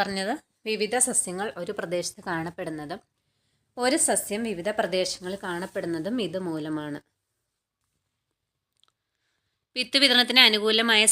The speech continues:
സാഹചര്യങ്ങൾ എന്താണ്? വെള്ളത്തിലൂടെ ഒഴുകിപ്പോകാം അല്ലേ? വെള്ളത്തിലൂടെ ഒഴുകിപ്പോകാം. അതുപോലെ തന്നെ ഞാൻ പറഞ്ഞു, പക്ഷികളൊക്കെ ഭക്ഷിച്ചിട്ട് അവ പറന്ന് മറ്റൊരു സ്ഥലത്ത് പോയി കാഷ്ടമിടുന്നത് കൊണ്ട് അതിൽ നിന്നുണ്ടാ-, ഉള്ള വിത്തുകളിൽ നിന്ന് മുളയ്ക്കാം. അതുപോലെ തന്നെ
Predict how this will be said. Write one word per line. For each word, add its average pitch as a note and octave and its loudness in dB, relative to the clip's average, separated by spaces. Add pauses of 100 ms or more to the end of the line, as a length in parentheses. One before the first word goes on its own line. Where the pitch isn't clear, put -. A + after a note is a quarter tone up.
സാഹചര്യങ്ങൾ G3 2
എന്താണ്? F3 2 (460)
വെള്ളത്തിലൂടെ G#3+ -2
ഒഴുകിപ്പോകാം E3+ -4
അല്ലേ? D3+ -6 (100)
വെള്ളത്തിലൂടെ F3 -6
ഒഴുകിപ്പോകാം. E3 -6 (760)
അതുപോലെ A3+ 0
തന്നെ A#3 0
ഞാൻ A3+ 0
പറഞ്ഞു, G3 0 (100)
പക്ഷികളൊക്കെ G#3 -4 (120)
ഭക്ഷിച്ചിട്ട് G3 -6 (120)
അവ F3 -4 (100)
പറന്ന് F3+ -2
മറ്റൊരു F#3+ -10
സ്ഥലത്ത് F#3 -8
പോയി F3+ -6
കാഷ്ടമിടുന്നത് E3+ -6
കൊണ്ട് E3+ -6
അതിൽ E3+ -8 (120)
നിന്നുണ്ടാ-, F#3+ -4
ഉള്ള F3 -6
വിത്തുകളിൽ E3+ -8
നിന്ന് F3 -8 (280)
മുളയ്ക്കാം. E3+ -10 (760)
അതുപോലെ A#3+ 0
തന്നെ A#3 2